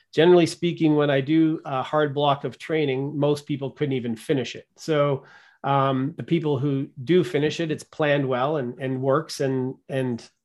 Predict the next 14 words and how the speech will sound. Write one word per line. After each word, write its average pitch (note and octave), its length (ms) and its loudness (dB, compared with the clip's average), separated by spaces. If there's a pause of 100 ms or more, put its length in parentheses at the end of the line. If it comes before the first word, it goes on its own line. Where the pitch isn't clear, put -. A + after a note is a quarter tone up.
(120)
they C3+ 200 -2
get B2+ 160 -4
faster. E3+ 540 0
And C3+ 120 2
then C3 100 0
I B2 60 -4
have C#3+ 200 -4
to C#3+ 60 -8
back A#2+ 320 -2
off A2 280 -4
that. E3 320 0 (400)
So - 160 0
using A3 440 4
Exert F3 600 0